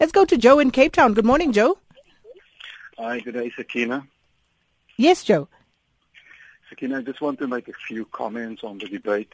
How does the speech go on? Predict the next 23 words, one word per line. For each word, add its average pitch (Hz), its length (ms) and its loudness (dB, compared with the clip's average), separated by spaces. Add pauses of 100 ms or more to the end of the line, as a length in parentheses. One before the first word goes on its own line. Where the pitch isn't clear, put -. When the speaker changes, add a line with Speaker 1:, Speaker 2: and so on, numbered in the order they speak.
(100)
Speaker 2:
Um, 92 560 -12 (500)
the 127 80 -18
key 151 180 -8
thing, 139 200 -8
I've 131 160 -4
got 139 220 -8
two 120 160 -12
youths 107 320 -14 (120)
in 107 160 -16
my 95 180 -10
home, 90 340 -10
eh, 90 300 -12
that 98 200 -12
has, 98 200 -10 (480)
that 95 160 -10
I, 95 280 -12
I've 92 240 -10
tried 110 460 -4
to 98 80 -14
get 101 280 -10
to - 80 -20
the 92 120 -14
polls 95 520 -8